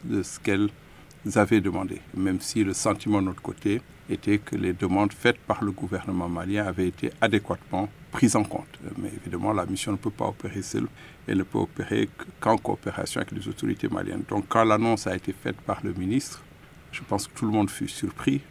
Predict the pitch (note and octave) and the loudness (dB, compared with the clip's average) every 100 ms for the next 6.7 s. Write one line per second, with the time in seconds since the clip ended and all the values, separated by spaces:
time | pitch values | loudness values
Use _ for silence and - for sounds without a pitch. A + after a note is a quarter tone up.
0 | - - F#2+ G2 - A2 F#2+ G2 - G#2+ | -6 -4 -2 -4 -2 -2 -2 -4 0 0
1 | G2+ F#2+ - G2+ G#2 F#2 - - A2 G2 | 0 -2 -4 -6 -4 -4 -8 -4 -2 2
2 | A#2 G#2+ G#2+ G2 G2+ F#2 - G#2+ G2 G2+ | 2 4 2 2 2 0 -2 0 2 4
3 | G2+ G2+ - A2+ G#2 - G2+ - G#2+ G#2+ | 4 2 2 2 2 0 -2 -2 0 2
4 | C#3+ - - A2 - G#2+ G2+ F#2+ G#2+ F#2 | 0 -8 -4 -4 -2 0 2 2 0 -2
5 | G2 - - - - G#2+ G#2+ F#2 F#2+ F2+ | -2 -4 -6 -6 -2 0 2 0 -2 0
6 | G2 G2+ F#2 - F2+ - G2 | 2 0 -2 -6 -6 -2 -2